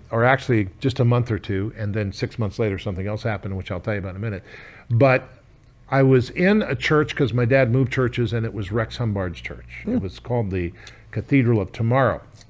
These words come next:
Speaker 1: Today it's owned by Ernest Ainsley, a great man. And, and so anyway, I was in there,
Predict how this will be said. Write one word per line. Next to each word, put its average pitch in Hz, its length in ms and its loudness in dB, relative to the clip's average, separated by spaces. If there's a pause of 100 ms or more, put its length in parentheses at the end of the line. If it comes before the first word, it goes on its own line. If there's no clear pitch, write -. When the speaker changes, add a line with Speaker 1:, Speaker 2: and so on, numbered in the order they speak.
(720)
Speaker 1:
Today 147 300 6
it's 127 180 2
owned 117 220 2
by 98 240 -2 (540)
Ernest 117 340 -2
Ainsley, 110 520 0
a 104 140 -8
great 107 340 -2
man. 101 280 -2
And, 101 220 -4
and 131 180 0
so 175 100 8
anyway, 185 220 10
I 139 80 10
was 143 160 10
in 180 140 8
there, 120 260 6